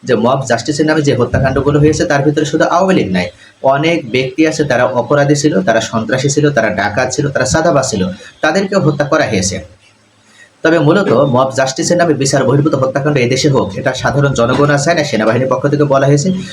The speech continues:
কোনো মব জাস্টিসের মাধ্যমে আর কোনো হত্যাকাণ্ড যেন দেশে না হয়। মূলত মব জাস্টিসের নামে যে হত্যাকাণ্ড এটা বন্ধ করতে হবে, একটাই কারণ, যারা অপরাধী তাদেরকে বিচারের আওতায় নিয়ে এসে তাদেরকে শাস্তি প্রদান করতে হবে। দেশের জনগণ এটা চায়, দেশের সাধারণ জনগণ এটাই মনে করে।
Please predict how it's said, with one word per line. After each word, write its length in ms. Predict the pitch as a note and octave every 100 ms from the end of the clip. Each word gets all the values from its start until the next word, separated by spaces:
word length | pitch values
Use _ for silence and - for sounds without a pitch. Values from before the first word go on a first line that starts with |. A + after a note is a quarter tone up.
| - -
কোনো 200 | D#3 D3+
মব 260 | B2+ C3
জাস্টিসের 420 | B2 - D3+ D3 D3
মাধ্যমে 360 | C#3+ D3+ D#3 -
আর 220 | A#2+ A#2+
কোনো 220 | D3 C#3+
হত্যাকাণ্ড 480 | B2 A#2 C3+ D3 D#3
যেন 180 | C3+ A#2
দেশে 240 | A2 -
না 160 | A#2 G#2
হয়। 180 | F#2 F#2 - - - -
মূলত 220 | D#3 F3+
মব 320 | G3 B2 C3 -
জাস্টিসের 400 | B2 C#3 D3 D#3
নামে 180 | D3+ D3+
যে 100 | C#3
হত্যাকাণ্ড 420 | C3+ C3 C#3 C3
এটা 160 | B2+
বন্ধ 260 | G2+ A#2 B2
করতে 280 | D3 D3 D#3
হবে, 160 | E3 -
একটাই 360 | C3 - E3
কারণ, 300 | D#3+ D#3+ G3+ F#3+ - - -
যারা 160 | C#3+
অপরাধী 420 | D3 C3+ D#3+ F3 F#3
তাদেরকে 440 | C3+ C#3 C#3 E3+
বিচারের 560 | D3 B2 - D#3 E3 D3+
আওতায় 380 | C3 B2+ C3+
নিয়ে 200 | A#2+ B2+
এসে 200 | C#3 E3+ - _ -
তাদেরকে 280 | B2 C3 C#3
শাস্তি 360 | - D3 D3+
প্রদান 340 | D3 A#2+ A2+ A2+
করতে 220 | A2 G#2
হবে। 200 | F#2+ - - - - -
দেশের 280 | A#2+ C3+
জনগণ 360 | A2+ B2 C#3+ D#3+
এটা 260 | D#3+ D#3 D#3
চায়, 180 | F#3+
দেশের 220 | F#3+ - C3+
সাধারণ 360 | B2+ C3 B2+
জনগণ 360 | A#2+ A#2+ C#3+ D#3+
এটাই 320 | - - A2
মনে 200 | G2 F#2
করে। 220 | F#2 F2